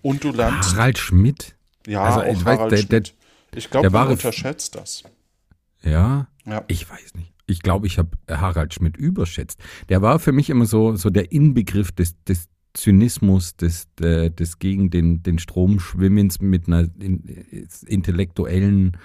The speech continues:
Speaker 2: ähm, hinterfragenden Art. Und dann macht er so einen Hirnbrei.
Speaker 1: Oh, aber es ist auch irgendwie, also,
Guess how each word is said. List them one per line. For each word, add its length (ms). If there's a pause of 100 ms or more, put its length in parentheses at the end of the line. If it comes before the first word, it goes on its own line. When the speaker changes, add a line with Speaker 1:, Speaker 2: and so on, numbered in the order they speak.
(800)
Speaker 2:
ähm, 680
hinterfragenden 800
Art. 300
Und 260
dann 100
macht 220
er 80
so 120
einen 320 (140)
Hirnbrei. 840 (680)
Speaker 1:
Oh, 200
aber 120
es 160
ist 160
auch 240
irgendwie, 440 (520)
also, 300